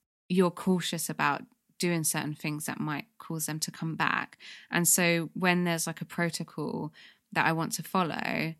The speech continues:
especially when you don't have, like, one-on-one help, like, from a coach, for example, and you're just reading it from a book, it can get really, like,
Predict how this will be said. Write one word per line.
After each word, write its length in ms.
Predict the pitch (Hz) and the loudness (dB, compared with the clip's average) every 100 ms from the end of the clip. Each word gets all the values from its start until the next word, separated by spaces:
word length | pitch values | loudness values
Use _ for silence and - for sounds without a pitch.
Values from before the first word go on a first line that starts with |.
| _ _ - | _ _ -4
especially 400 | - 196 - 202 | 0 0 2 0
when 160 | 180 175 | 2 0
you 80 | |
don't 220 | 160 160 156 | 0 -2 -4
have, 180 | 160 156 | -6 -6
like, 100 | 156 | -4
one-on-one 600 | 156 156 151 147 151 151 | -2 0 -2 -2 -2 -4
help, 460 | - 151 220 226 | -2 0 0 -2
like, 180 | 156 - | -6 -6
from 240 | - 156 | -8 -6
a 40 | 147 | -6
coach, 400 | - 170 - - | -2 -2 -2 -8
for 80 | - | -8
example, 380 | - 139 151 - | -6 -6 -6 -6
and 100 | 147 | -6
you're 80 | 151 | -4
just 240 | 156 - | -4 -4
reading 320 | 170 165 151 | -4 -4 -2
it 140 | 147 - | -6 -4
from 120 | 151 | -4
a 60 | 139 | -2
book, 460 | 190 147 107 - - - - _ _ _ 190 | 0 0 -4 -10 -20 -20 -20 _ _ _ 4
it 160 | 185 | 4
can 280 | - 185 180 | 2 0 2
get 200 | 170 - | 0 0
really, 440 | 170 165 165 160 160 | -2 -2 0 -2 -2
like, 320 | 147 - | -4 -6